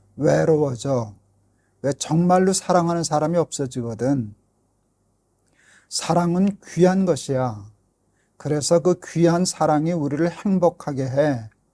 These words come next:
그런데 귀하다는 말에 반대말이 있어. 귀하다는 말의 반대말은 두 가지야.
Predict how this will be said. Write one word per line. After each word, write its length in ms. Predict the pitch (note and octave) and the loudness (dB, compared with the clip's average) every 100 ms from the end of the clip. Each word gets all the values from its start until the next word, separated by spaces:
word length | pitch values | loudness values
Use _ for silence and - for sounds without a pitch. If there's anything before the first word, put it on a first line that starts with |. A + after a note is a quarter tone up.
| _ _ _ _ _ _ | _ _ _ _ _ _
그런데 640 | - B2+ C3 B2+ C#3+ F#3+ - _ _ _ _ _ - | -6 -4 -2 0 0 0 -6 _ _ _ _ _ -18
귀하다는 720 | - D3 F#3 F#3+ F#3 F#3 F3 | 0 6 8 8 6 4 2
말에 440 | E3 E3 E3+ F#3 - _ | 0 4 4 4 0 _
반대말이 760 | - D3+ E3 F3 D#3+ D3 C#3 C3+ | -6 -2 0 0 2 0 -2 -4
있어. 520 | - - C3+ A#2 G#2 - _ _ _ _ _ _ | -4 0 0 -2 -10 -18 _ _ _ _ _ _
귀하다는 580 | - D#3+ D#3 D3+ D#3+ D#3+ | 0 2 4 2 2 2
말의 400 | D#3+ D3+ D3+ D#3+ | 2 2 4 2
반대말은 680 | D#3 D3+ D3 D3+ D3+ D3+ F3 | 0 -2 0 -2 -2 0 -2
두 240 | - D3+ D3 | -4 -6 -4
가지야. 640 | C#3 C3 C3 C3+ D3 B2+ | -4 -4 -2 0 0 -2